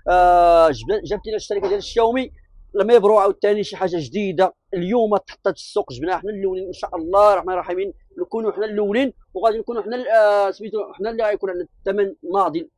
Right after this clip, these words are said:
آه، الاخوان كما العاده هذه ميبرو واتش تي وان الجديد، وكاينه هذه حتى هي ميبرو واتش سيدو. كما كتعرفوا كانت الميبرو اكس وان هي هذه الاخوان، كانت ع-، باقي عندنا،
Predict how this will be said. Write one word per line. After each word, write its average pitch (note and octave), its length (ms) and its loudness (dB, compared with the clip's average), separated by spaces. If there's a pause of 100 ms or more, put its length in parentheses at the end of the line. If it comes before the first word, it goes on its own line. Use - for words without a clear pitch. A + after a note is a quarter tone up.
(100)
آه، E3 340 0
الاخوان F3+ 420 -2
كما F#3 220 -4
العاده D#3+ 320 -2 (320)
هذه G#3+ 320 2
ميبرو B3+ 500 4
واتش A#3+ 320 0
تي B3+ 160 0
وان A#3+ 340 0
الجديد، D#3 540 -4 (260)
وكاينه A#3+ 500 4 (360)
هذه G#3+ 500 0
حتى - 180 -6
هي A3 260 4
ميبرو G#3+ 440 2
واتش G#3 280 2
سيدو. E3 360 -4 (320)
كما A#3+ 160 4
كتعرفوا G#3+ 560 2 (300)
كانت B3 280 4
الميبرو A3 340 2
اكس - 300 -4
وان A#3 180 4
هي F#3 180 -2
هذه G#3 200 6
الاخوان، G#3+ 480 0 (280)
كانت F#3 180 -2
ع-، F#3 280 2
باقي A#3 260 4
عندنا، G3+ 380 0